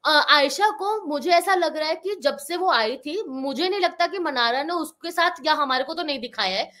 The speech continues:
based on the episode, कि मनारा ने उसके साथ जाके सामने से कुछ बदतमीजी करी हो या उसको कुछ एंटेगनाइज करने की कोशिश करी हो। वो actually मना-, मन-, मुनावर और आयशा के साथ ही थी वो almost। वो ऐसा नहीं था कि वो सपोर्ट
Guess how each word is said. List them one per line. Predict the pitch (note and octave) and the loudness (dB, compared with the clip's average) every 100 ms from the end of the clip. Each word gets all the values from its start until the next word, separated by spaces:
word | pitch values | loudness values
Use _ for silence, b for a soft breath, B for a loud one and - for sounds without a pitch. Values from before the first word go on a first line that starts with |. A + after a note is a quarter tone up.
| b B3 | b 4
based | B3+ B3+ | 4 6
on | C#4+ | 2
the | D4 | 2
episode, | A#3+ A#3+ D#4 F#4 | -2 -2 -6 -6
कि | G4+ | -4
मनारा | F#4+ C#4 C4 C4+ | -2 2 2 2
ने | E4+ | 0
उसके | G4+ E4 F4+ | 0 -2 -4
साथ | F4+ F4+ | 0 2
जाके | E4+ D#4 E4+ | 2 -2 -2
सामने | E4+ C#4 B3+ | -2 -2 -2
से | C#4 | -8
कुछ | D4 A#3+ | -8 -6
बदतमीजी | B3 - B3+ B3+ C#4+ | -6 -6 -8 -6 -2
करी | C#4 C4+ | -2 0
हो | C#4 D#4 - B B | -2 -2 -6 B B
या | D4+ | 4
उसको | D4 - E4 | 4 0 -6
कुछ | E4+ - | -6 0
एंटेगनाइज | B3+ B3+ C#4+ D4 D4+ D#4 | 0 0 -4 -2 -2 -2
करने | D4+ C#4+ | -4 -4
की | C4+ D#4+ | -6 -6
कोशिश | C#4+ B3 C4+ - | -2 -2 -4 -6
करी | C4 A#3+ | -4 -2
हो। | B3+ F#4+ b b - | -4 -6 b b -2
वो | |
actually | - C#4 B3+ F4 F4 | 2 2 2 -2 -2
मना-, | F#4 F4 D#4+ A3+ | 0 2 0 0
मन-, | C4 C#4 | -2 -2
मुनावर | C4 C#4+ C#4+ C#4 E4 | -2 0 0 0 2
और | F4 | 2
आयशा | D#4 C4+ D#4 | 2 2 0
के | E4+ F4+ | -4 -4
साथ | G#4 D#4+ C4 C4 | -2 2 2 2
ही | - F#4 | 0 -2
थी | F#4+ F#4+ | 0 0
वो | D#4 C4+ A#3 | 2 2 2
almost। | A#3 G#3+ G3+ F#3 - | 0 -4 -8 -10 -6
वो | C4+ | 0
ऐसा | A#3+ A#3+ D#4+ | 0 0 -4
नहीं | F4+ | -4
था | F4 | -4
कि | D#4+ | -4
वो | D#4 | -6
सपोर्ट | F4 D4 B3+ | -8 -4 -2